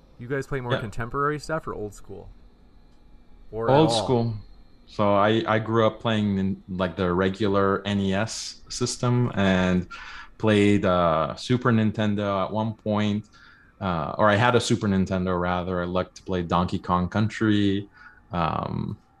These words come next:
Speaker 2: those types of games. But then when, as an adult, I liked, um,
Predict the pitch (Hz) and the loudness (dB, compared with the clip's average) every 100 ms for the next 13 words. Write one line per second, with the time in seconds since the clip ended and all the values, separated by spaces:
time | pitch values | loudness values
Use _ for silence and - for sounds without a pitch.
0 | _ 104 98 101 95 98 95 95 95 92 | _ -2 0 2 0 0 -2 0 0 0
1 | 92 - - 107 98 107 104 104 98 98 | -4 -12 -6 0 2 4 4 4 2 0
2 | 104 101 98 87 107 135 107 98 98 98 | -2 0 -2 0 2 2 0 -2 0 0
3 | 98 - - - 98 90 82 78 80 | -2 -6 -18 -12 -4 -2 0 -2 -4